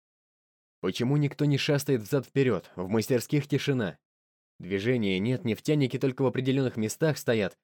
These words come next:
и почему-то по трое и с оружием". Раздавшийся вой сирены заставил Эльмара вздрогнуть. Все люди в Копотне повернули головы в сторону завода.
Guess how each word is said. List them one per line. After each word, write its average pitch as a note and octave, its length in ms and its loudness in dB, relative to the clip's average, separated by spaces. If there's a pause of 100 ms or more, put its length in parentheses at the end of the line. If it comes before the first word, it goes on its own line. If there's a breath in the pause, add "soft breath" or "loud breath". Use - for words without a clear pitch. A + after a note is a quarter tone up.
(220)
и F#2 120 -2
почему-то E3 460 -2
по C3+ 140 -2
трое D3+ 380 4
и C#3+ 100 -2
с C#3+ 120 -2
оружием". G2 500 0 (1000)
Раздавшийся D3+ 640 0
вой D3 160 2
сирены D3+ 360 2
заставил E3+ 480 0
Эльмара G2 320 0
вздрогнуть. F2+ 580 -4 (1200)
Все - 260 2
люди B2 240 2
в - 60 -6
Копотне A2 420 0
повернули D#3 460 0
головы D#3+ 400 0
в D3 80 -12
сторону F#2+ 340 -2
завода. G#2 480 -2